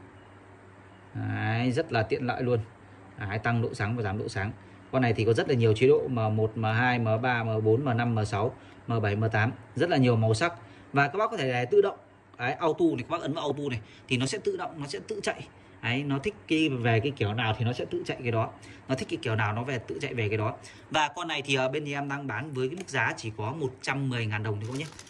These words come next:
Một trăm mười ngàn đồng một cái dòng, ờ, ờ, dây led này. Dây led giọt lệ này. Và nó chịu nước cực kỳ tốt luôn. Và cái dòng này nó chịu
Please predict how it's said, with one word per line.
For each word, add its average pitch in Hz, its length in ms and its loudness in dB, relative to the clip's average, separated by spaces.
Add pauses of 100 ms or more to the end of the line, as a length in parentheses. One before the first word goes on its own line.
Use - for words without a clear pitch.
(200)
Một 165 240 2
trăm 175 240 2
mười 143 180 2
ngàn 123 160 0
đồng 120 200 -2
một 113 140 -4
cái 113 160 0
dòng, 123 220 0
ờ, 104 180 -4 (280)
ờ, 107 420 0
dây 139 300 4
led 147 160 2 (120)
này. 123 100 -12 (520)
Dây 127 160 2
led 156 200 0
giọt 113 160 -6
lệ 131 80 -4
này. 117 220 -10 (480)
Và 120 180 0
nó 120 300 -4
chịu - 160 -8
nước 165 260 0
cực - 200 -2
kỳ 117 120 0
tốt 151 220 0
luôn. 156 120 -2 (500)
Và 123 140 0
cái 117 180 -2
dòng 135 140 -2
này 120 120 -4
nó 127 80 -2
chịu - 160 -6